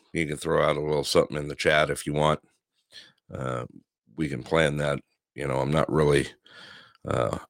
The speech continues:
up to that tonight, but, uh, I can definitely, uh, get someone on.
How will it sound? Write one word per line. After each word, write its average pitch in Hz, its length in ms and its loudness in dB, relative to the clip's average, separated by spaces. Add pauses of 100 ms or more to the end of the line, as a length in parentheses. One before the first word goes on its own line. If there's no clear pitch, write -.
(140)
up - 160 4
to 78 120 6
that 78 240 6
tonight, 80 400 4 (580)
but, - 260 4
uh, 64 300 6 (100)
I 67 120 2
can 69 200 0
definitely, 67 800 2
uh, 64 220 2 (200)
get - 180 6
someone 67 320 6
on. 67 280 6